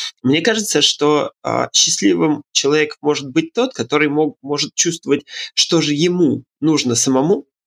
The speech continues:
Это про эмоциональный интеллект вообще, что с ним происходит. А, уметь чувствовать,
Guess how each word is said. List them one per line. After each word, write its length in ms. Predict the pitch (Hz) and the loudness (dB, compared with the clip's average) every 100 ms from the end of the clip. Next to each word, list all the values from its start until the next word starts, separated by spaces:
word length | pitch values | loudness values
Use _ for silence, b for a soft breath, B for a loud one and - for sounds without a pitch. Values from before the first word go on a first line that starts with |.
| _ _ _ _ | _ _ _ _
Это 180 | 160 123 | -4 -4
про 240 | 123 127 131 | 0 0 2
эмоциональный 600 | 131 127 135 127 117 113 | 2 2 0 2 0 0
интеллект 380 | 110 123 113 - | -2 -2 -2 -6
вообще, 300 | - - - | -8 -4 0
что 280 | - 185 - | 0 2 0
с 120 | - | 0
ним 140 | 120 | -4
происходит. 640 | 123 113 - - 101 - - B B B B - | -2 -4 -4 -4 -6 -6 -10 B B B B 2
А, 360 | 127 127 113 | 2 4 2
уметь 640 | 139 143 - 151 165 165 - | 0 -4 0 2 2 2 0
чувствовать, 640 | 196 175 - 135 139 139 | 0 -2 -2 0 0 0